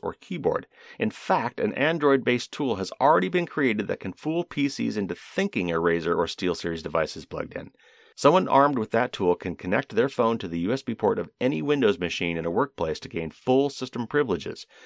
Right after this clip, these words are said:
and a valuable foothold in the corporate network.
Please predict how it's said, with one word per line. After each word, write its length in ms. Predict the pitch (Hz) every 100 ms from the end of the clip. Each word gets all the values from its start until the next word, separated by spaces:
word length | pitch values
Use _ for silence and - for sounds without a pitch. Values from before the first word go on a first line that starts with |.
| - -
and 100 | 82
a 60 | 82
valuable 480 | 80 85 90 104
foothold 640 | 131 - 202 101 92 87 92
in 160 | 95
the 40 | 110
corporate 400 | - 80 92 -
network. 440 | 147 - 82 -